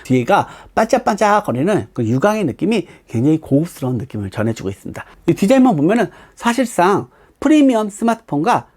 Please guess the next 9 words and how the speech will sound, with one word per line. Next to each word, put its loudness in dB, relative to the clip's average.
큰 -6
차이를 -6
느낄 -6
수 -10
없습니다. -6
그 -2
정도로 2
디자인적인 0
경쟁력은 -4